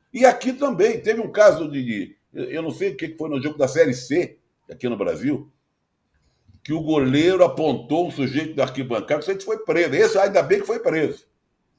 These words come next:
Mas não sei se vai ser julgado, vai continuar preso, foi só pra delegacia e solto, né? É, é, é, olha, é, é difícil. Você fez a enquete aí, eu acho até um exagero colocar o São Paulo nessa a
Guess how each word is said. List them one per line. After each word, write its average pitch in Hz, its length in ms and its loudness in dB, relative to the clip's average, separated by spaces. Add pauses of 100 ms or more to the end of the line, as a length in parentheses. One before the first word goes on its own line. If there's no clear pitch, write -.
(480)
Mas 90 120 -8
não 107 60 -10
sei 170 220 -2
se 143 100 -6
vai 120 140 0
ser 110 180 -2
julgado, 98 560 6
vai 95 120 -2
continuar 98 460 -4
preso, 104 360 -4
foi 95 160 -8
só 107 160 -6
pra 104 120 -4
delegacia 95 640 -8
e - 20 -12
solto, 76 340 -14 (360)
né? 95 300 -10 (600)
É, 185 80 2
é, 156 580 2
é, 143 60 4
olha, 135 220 6
é, 170 300 4
é 208 40 6
difícil. 185 360 -4
Você 160 260 2
fez 160 240 -2
a 131 80 2
enquete 127 520 2
aí, 107 380 -2 (220)
eu 101 80 0
acho 127 140 4
até 135 140 -4
um 139 40 -2
exagero 107 520 -2
colocar 95 320 -6
o 95 60 -4
São 87 220 -8
Paulo 87 380 -4
nessa 76 340 -12 (200)
a - 140 -12